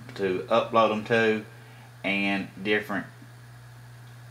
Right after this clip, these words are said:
albums right here from my album. You see I don't have anything in my album yet, but when we go in here and hit save, now it's creating these albums.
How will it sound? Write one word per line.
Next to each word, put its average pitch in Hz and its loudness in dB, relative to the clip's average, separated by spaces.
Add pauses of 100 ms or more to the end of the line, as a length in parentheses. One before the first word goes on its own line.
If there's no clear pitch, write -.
(340)
albums 104 4
right 98 2
here 101 -2
from 95 2
my 92 2
album. 95 2
You 87 -8
see 92 -4
I 90 2
don't 87 0
have 92 0
anything 90 -4
in 87 -6
my 90 4
album 104 6
yet, 107 4 (840)
but 113 6 (140)
when 110 2
we 110 2
go 110 4
in 110 2
here 107 0
and 98 -2
hit 95 -6
save, 110 4 (1080)
now 120 6
it's 95 -4
creating 92 0
these 82 -6
albums. 85 0